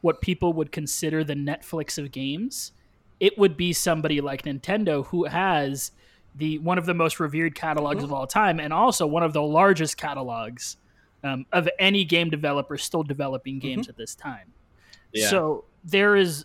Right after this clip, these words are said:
Speaker 1: there, an argument can be made that this, this is sort of the direction N-, Nintendo's going, and sort of this Netflix for games kind of,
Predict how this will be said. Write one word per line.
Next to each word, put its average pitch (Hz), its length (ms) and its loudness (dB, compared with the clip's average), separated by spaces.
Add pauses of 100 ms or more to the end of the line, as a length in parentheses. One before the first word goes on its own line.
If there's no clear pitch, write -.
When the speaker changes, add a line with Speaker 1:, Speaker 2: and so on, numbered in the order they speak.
Speaker 1:
there, 170 240 -8
an 185 100 2
argument 202 440 2
can 170 160 -2
be 147 100 0
made 147 420 0
that 147 200 -4
this, 160 160 -2
this 160 200 -8
is 151 120 -6
sort 156 160 -2
of 143 60 -10
the 147 60 -2
direction 135 580 -8 (200)
N-, 156 180 -6
Nintendo's 143 520 -4
going, 139 320 -4
and 127 100 -6
sort 131 140 -10
of 131 80 -14
this 131 100 -12
Netflix 147 540 -6
for 135 100 -12
games 127 320 -10
kind 127 280 -14
of, 123 120 -14